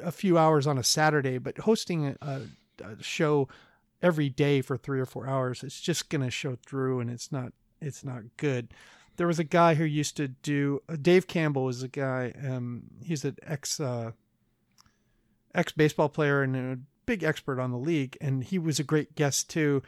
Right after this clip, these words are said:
And they tried to give him a regular show, and he was terrible at it. But then he went back to Saturdays, and it was delightful. Like, John Clayton's Saturday show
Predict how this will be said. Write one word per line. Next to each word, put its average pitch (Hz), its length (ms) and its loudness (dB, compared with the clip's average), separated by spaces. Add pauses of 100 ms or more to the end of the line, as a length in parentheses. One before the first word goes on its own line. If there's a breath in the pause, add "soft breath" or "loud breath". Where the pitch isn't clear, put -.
(440 soft breath)
And 151 200 2
they 147 100 4
tried 151 300 0
to 147 60 -6
give 135 180 -2
him 135 160 0
a 131 80 0
regular 127 360 -2
show, 123 640 -4
and 127 160 -6
he 123 80 -2
was 120 140 -4
terrible 120 400 -4
at 120 140 -4
it. - 100 -8
But 139 140 -6
then 185 100 0
he 175 80 2
went 170 160 -2
back 160 160 -2
to 151 80 -10
Saturdays, 160 560 -4
and 175 80 -8
it - 20 -8
was 190 140 -8
delightful. 247 380 -6
Like, 123 160 -6
John 226 180 2
Clayton's 175 320 -2
Saturday 143 400 0
show 123 340 -6